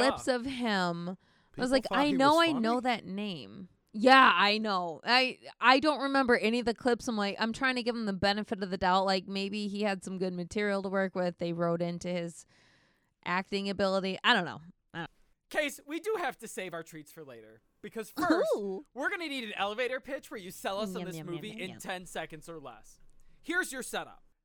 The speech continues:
Speaker 3: I got bad news for you. You've died.
Speaker 1: Ugh.
Speaker 3: Yeah. It was
Speaker 1: In the
Speaker 3: a tragic
Speaker 1: bathroom?
Speaker 3: It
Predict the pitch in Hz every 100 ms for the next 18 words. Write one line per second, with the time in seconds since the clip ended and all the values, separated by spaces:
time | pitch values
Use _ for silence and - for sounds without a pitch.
0 | _ 349 370 339 226 262 240 226 220 -
1 | 156 123 110 _ 226 190 247 196 120 95
2 | _ _ _ _ _ _ _ _ 247 294
3 | 262 - _ _ _ _ _ _ _ _
4 | 208 180 - _ _ - 339 302 339 370
5 | 330 330 381 381 370 392 403 381 - -
6 | - - - _ - 302